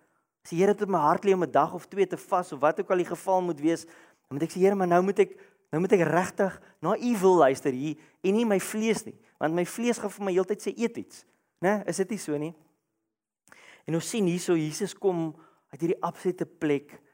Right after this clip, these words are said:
Hy trap nie skeef nie. Hy kom sê, "Here, ek gaan gehoorsaam wees. Vader, U wil, nie my eie wil nie." En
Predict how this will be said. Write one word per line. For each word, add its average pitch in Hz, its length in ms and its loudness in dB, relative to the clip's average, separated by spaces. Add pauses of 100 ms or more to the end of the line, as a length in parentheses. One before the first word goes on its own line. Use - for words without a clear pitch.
(180)
Hy 139 80 -8
trap 180 340 -2
nie 180 120 -4
skeef - 520 -4
nie. 135 140 -10 (240)
Hy - 120 -20
kom 147 100 -8
sê, 156 200 -8
"Here, 156 480 -2 (420)
ek - 100 -10
gaan 151 120 -6
gehoorsaam 127 560 -8
wees. - 260 -20 (240)
Vader, 185 600 0 (360)
U 190 180 -2
wil, 107 380 -8 (300)
nie 160 400 -2 (140)
my 139 240 -6
eie 147 360 -4 (280)
wil 135 320 2
nie." 98 180 -10 (1900)
En 196 320 4